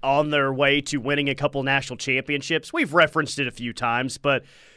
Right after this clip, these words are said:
Clemson did not have the number one, the number two, the number three, even, like, the number five recruiting class on their come up. In fact, Teddy and I looked at it yesterday.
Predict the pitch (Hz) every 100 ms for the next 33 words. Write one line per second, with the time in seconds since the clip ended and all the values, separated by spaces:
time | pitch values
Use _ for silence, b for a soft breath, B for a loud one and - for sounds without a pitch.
0 | b - 285 370 359 269 240 180 185 196
1 | 202 156 180 180 151 165 185 180 160 170
2 | 175 175 175 165 160 175 165 - 175 170
3 | 165 165 151 156 160 151 - 165 165 156
4 | 156 156 165 196 190 180 170 175 165 -
5 | 165 165 170 143 143 160 170 156 147 131
6 | 127 - b b b b - 175 170 156
7 | 202 220 151 - 190 - 269 - 233 269
8 | 247 180 185 180 160 139 185 - - 135
9 | 117